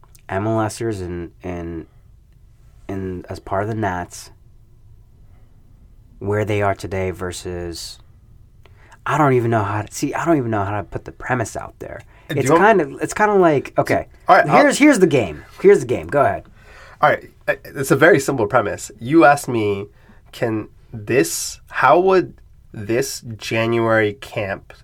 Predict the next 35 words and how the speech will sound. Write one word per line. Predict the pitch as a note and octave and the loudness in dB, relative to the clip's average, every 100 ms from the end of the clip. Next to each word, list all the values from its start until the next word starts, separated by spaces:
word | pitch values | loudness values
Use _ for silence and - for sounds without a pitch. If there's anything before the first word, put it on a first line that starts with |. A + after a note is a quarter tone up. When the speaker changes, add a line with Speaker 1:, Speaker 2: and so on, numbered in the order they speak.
| _ - - | _ -20 -16
Speaker 2:
team, | - C3+ F#2+ - - - - - | -8 -6 -6 -10 -18 -20 -20 -8
Speaker 1:
Yes. | G#2+ - - - | -6 -6 -12 -14
Speaker 2:
which | G#2+ | -8
is | A#2+ | -4
mostly | A#2 A#2+ - E2 | 0 0 0 0
M | G#2+ | 0
L | G2+ | 0
S | F#2 - | 0 -4
players, | - - E2 - - - _ _ _ _ | -10 -10 -14 -16 -20 -20 _ _ _ _
specifically | - - - C#3+ C3+ | -6 -2 -2 -2 0
very | A#2 A#2+ G#2 | 4 2 2
young | G#2+ G#2 | 0 -2
M-, | F#2 F2+ | -4 -8
M | F#2 - - | -12 -12 -8
L | G#2 F#2+ | -6 -6
S | F2 | -8
players, | - - - - - - - - - - | -12 -14 -16 -20 -20 -20 -20 -20 -20 -6
um, | A2 G#2 G2+ F#2+ - - - - | 0 2 0 -2 -10 -20 -20 -20
fare | - - B2+ C#3 C#3 | -14 -2 4 6 4
against | A2+ A#2 A2 G#2 G2+ - - - - | 2 -2 -2 -2 -6 -14 -20 -20 -12
the | G#2+ | -12
twenty | - - B2+ C#3 D3 | -12 -4 2 2 0
seventeen | D3 - A#2+ B2+ B2 B2 - A2 G#2+ G#2 | -2 2 2 2 -2 -4 -4 -2 0 -2
U | G#2+ G#2+ G2+ | 0 2 0
S | G2+ | 0
A | G#2 F#2+ | -6 -8
team | - G2 G2 | -10 -10 -8
that | F#2+ | -6
lost | F#2+ F#2 - | -6 -6 -10
to | - | -14
Trinidad? | - C2 - - - - - - _ - - - - - - - | -14 -16 -16 -16 -18 -20 -20 -20 _ -20 -20 -20 -18 -18 -10 -2
Speaker 1:
But | D3+ C3 | 0 0
you | D3 | -4
put | F3 F#3 | -2 0
another, | F3+ E3+ E3+ | 4 4 2